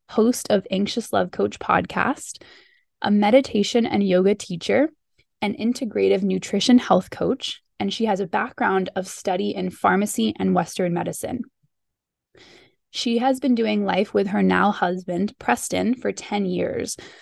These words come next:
with her foot out the door for five of them. Her focus is on bringing mindfulness into the multivariable calculus that is partnership, encouraging her clients into compassionate, spiritual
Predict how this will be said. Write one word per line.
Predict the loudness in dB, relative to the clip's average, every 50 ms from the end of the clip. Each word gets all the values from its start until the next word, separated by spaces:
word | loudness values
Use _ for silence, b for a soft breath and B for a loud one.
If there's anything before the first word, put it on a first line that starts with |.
| B B
with | 2 2 2 2
her | 2 0
foot | 0 2 6 6 6 6 6
out | 4 2 4 4
the | 2 0
door | 2 2 2 4 4 4 2
for | 2 0 -2
five | -2 -2 -4 -4 -4 -6
of | -8 -8 -8
them. | -8 -6 -6 -6 -8 -10 _ _ _ _ _ _ _ _ _ _ _ _
Her | 0 0
focus | 2 2 2 2 2 4 4 4 4 4 4
is | 2 2 2
on | 2 2 0 0
bringing | 0 0 0 2 2 2 4 4
mindfulness | 2 2 2 2 0 0 2 2 2 2 2 0 -2 -4 -6
into | -4 -4 -4 -4 -4 -4 -2
the | -2 -2
multivariable | -2 0 0 0 0 2 2 2 2 4 4 4 6 4 4 4 2 0 0
calculus | -2 -4 -4 -4 -4 -2 -2 -2 -2 -2 -2
that | -2 -2 -2
is | -2 -2 -4
partnership, | -6 -4 0 0 0 2 2 0 2 2 2 2 2 0 -2 -10 b b b b b b b b
encouraging | -4 -4 -4 -4 -2 0 2 2 2 4 2 2 2 2
her | 0 -2 -6
clients | -6 -6 -4 -2 -2 0 0 -2 -2 -4 -6
into | -6 -4 -4 -4 -4 -6 -8 -8
compassionate, | -8 -8 -10 -8 -6 -4 -4 -4 -4 -4 -4 -2 -2 0 -2 -4 _ _ _
spiritual | -16 -12 -4 0 2 4 4 2 2 2 2 4 4 4 2